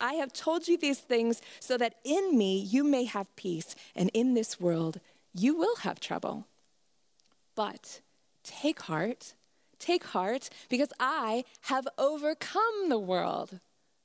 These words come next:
I have overcome the world. Jesus is way bigger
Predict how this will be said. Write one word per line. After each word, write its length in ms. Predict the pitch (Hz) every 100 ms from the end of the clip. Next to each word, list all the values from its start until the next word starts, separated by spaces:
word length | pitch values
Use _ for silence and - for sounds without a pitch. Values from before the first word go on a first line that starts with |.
| _
I 120 | - 254
have 160 | 247 247
overcome 600 | 247 247 233 - 254 254
the 80 |
world. 260 | 220 196 180
Jesus 640 | - 285 370 330 214 - - - - -
is 200 | 214 214
way 540 | 208 190 202 330 311
bigger 520 | 214 226 180 165 -